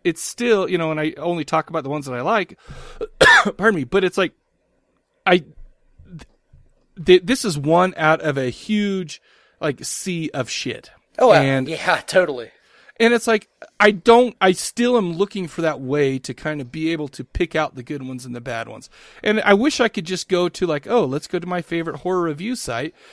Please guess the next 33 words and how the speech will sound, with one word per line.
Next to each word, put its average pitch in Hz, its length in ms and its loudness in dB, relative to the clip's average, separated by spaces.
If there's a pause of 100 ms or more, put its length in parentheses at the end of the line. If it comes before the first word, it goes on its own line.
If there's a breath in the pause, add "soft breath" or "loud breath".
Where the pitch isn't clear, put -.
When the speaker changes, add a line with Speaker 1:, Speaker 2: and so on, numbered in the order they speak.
(200 loud breath)
Speaker 1:
because 180 320 0
it 180 100 -6
seems 196 320 -6
like, 185 300 -4
I 175 40 -6
mean, 156 180 -4
and, 139 100 -6
and 143 180 -4
this 165 160 -8
is 131 60 -10
a 117 60 -8
whole 135 140 -6
different 127 340 -12
tangent 127 360 -8
I'm 120 100 -10
not, 131 180 -6
I 127 40 -6
don't 120 120 -6
wanna 113 160 -12
go 190 140 -8
on, 127 100 -6
but 127 80 -12
it 143 80 -12
seems 196 200 -6
like, 190 180 -4 (300 loud breath)
uh, 160 340 0
horror 180 280 2
movie 170 280 -2
reviews 156 400 -4
and 160 100 -10
stuff - 240 -8
like 156 120 -8
that 165 240 -2